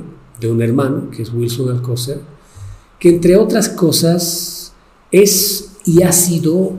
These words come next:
uno de los periodistas referentes que ha tenido no solo Cochabamba, sino el país. Mirar, eh, el tiempo de Wilson Alcócer como periodista de calle en la Red A T V es indudablemente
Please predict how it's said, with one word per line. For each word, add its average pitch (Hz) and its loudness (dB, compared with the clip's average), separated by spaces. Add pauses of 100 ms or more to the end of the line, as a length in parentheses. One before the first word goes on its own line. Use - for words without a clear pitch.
(100)
uno 160 4
de 143 4
los 127 0
periodistas 123 -2
referentes 131 -2
que 135 -4
ha 120 -2
tenido 120 -2
no 117 -2
solo 113 -8
Cochabamba, 110 -10
sino 107 -10
el 98 -14
país. 139 -6 (840)
Mirar, 147 4
eh, 120 0
el 107 -6
tiempo 143 2
de 120 2
Wilson 127 0
Alcócer 120 -2
como 113 -2
periodista 117 -4
de 120 -4
calle 113 -4
en 107 -8
la 104 -12
Red 123 -4
A 123 0
T - -2
V 117 -4 (520)
es 208 -4
indudablemente 151 -2